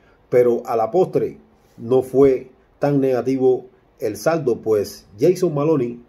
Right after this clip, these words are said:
regresa victorioso y su hermano Andrew pierde el título mundial A M B ciento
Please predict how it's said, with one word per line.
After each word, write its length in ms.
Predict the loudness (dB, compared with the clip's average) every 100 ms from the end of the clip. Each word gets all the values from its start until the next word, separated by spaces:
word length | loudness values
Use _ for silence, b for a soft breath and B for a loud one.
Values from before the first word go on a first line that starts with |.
| _ _ _ _ _ _ _
regresa 400 | -4 -2 0 -2
victorioso 600 | -4 -2 0 0 0 -4
y 100 | -6
su 100 | -6
hermano 420 | -4 -2 -2 -4 -4
Andrew 460 | -4 -2 -4 -8 B B B -2
pierde 520 | 2 2 2 -2 -4
el 220 | -8 -8
título 560 | -6 -6 -2 0 0 -2 -12 _ _ _ _ _ _ _ -14
mundial 720 | -8 0 4 4 2 -6 -20 _ _ _ _ _ _ _ -8
A 120 | -4
M 160 | -2 0
B 280 | 2 0 -4
ciento 880 | -18 -14 -4 -2 -2 -4 -4 -4